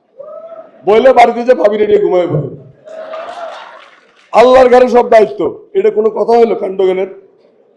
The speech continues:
আপনি কিছু করবেন না, সব আল্লাহর দায়িত্ব কেন? আল্লাহ কি আপনাকে শক্তি দেয় নাই? আচ্ছা, বিংশ শতাব্দীর সর্বশ্রেষ্ঠ সাহিত্য উচ্চারণ কি?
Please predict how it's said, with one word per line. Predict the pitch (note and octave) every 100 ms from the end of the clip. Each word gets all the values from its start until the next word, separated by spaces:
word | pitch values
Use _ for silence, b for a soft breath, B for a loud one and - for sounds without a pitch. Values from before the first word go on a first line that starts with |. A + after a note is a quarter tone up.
| _ _ _ _ _ _ _ _ _ _
আপনি | G#3+ A#3 C4+
কিছু | B3+ B3+
করবেন | C4 C4 C4
না, | C4+ C4
সব | - C4
আল্লাহর | C#4 C4 C4 A#3
দায়িত্ব | - - F#3
কেন? | E3+
আল্লাহ | F#3+ A3+ A#3
কি | A#3+
আপনাকে | A#3 A#3
শক্তি | - A3+ A3+
দেয় | G#3 G#3
নাই? | B3 - - _ _ _ _ _ _ _ _ _ _ _ _ -
আচ্ছা, | D#3 - F3
বিংশ | C3+ A3+ A3 A#3
শতাব্দীর | G#3 A3 A#3+ A#3+ A#3
সর্বশ্রেষ্ঠ | F#3+ - A3 A3 G#3+ A3+ G#3+ G#3+
সাহিত্য | F#3 A3+ G3+ -
উচ্চারণ | G#3 G3+ F#3 E3
কি? | - - -